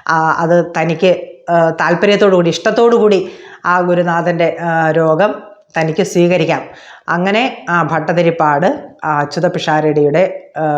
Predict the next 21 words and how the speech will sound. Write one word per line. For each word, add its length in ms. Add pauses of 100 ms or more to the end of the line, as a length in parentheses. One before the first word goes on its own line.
(200)
രോഗത്തെ, 600 (360)
വാതരോഗത്തെ 840
ഏറ്റുവാങ്ങുവാണ്. 800 (480)
എന്ത് 300
കാര്യമായാലും 680 (200)
അവനവൻ 440
അനുഭവിക്കുമ്പോഴാണ് 760
അതിൻ്റെ 260
ആ 400 (120)
ദുരിതത്തെക്കുറിച്ച് 600
മനസ്സിലാക്കുന്നത്. 720
വേറൊരാളാവുമ്പോൾ 880 (420)
ആ 120
അത് 120
എത്രയുണ്ടെന്നുള്ളതിൻ്റെ 1080
ആ 140
ഒരു, 220 (360)
എന്ത് 260
ദുഃഖമായാലും 720 (200)
വേദനയായാലും 800
എന്തായാലും 580